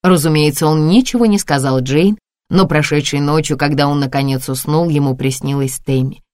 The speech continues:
Меряя шагами комнату, Ник размышлял о том, следует ли ему повременить пару дней со звонком, чтобы она не сочла его хищным самцом, как выразилась Джейн. Способен ли он выдержать пару дней?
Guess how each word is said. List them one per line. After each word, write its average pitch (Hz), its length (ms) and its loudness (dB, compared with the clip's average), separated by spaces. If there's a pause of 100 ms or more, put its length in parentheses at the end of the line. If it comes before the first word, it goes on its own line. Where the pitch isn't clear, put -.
(300)
Меряя 170 420 2
шагами 135 500 0
комнату, 202 680 -2 (360)
Ник 196 340 2
размышлял 151 680 0
о 131 100 0
том, 165 260 0
следует 180 680 0
ли 160 180 2
ему 143 240 0
повременить 143 680 -2
пару 139 260 0
дней 139 240 -2
со 135 160 -4
звонком, 127 540 0 (220)
чтобы 156 340 2
она 143 200 0
не 139 100 -2
сочла 139 440 -2
его 135 240 2
хищным 135 500 -2
самцом, 131 580 -4
как 131 220 -8
выразилась 131 680 0
Джейн. 131 460 -6 (840)
Способен 254 840 0
ли 214 100 2
он 170 180 0
выдержать 175 680 -2
пару 139 300 -2
дней? 135 420 -4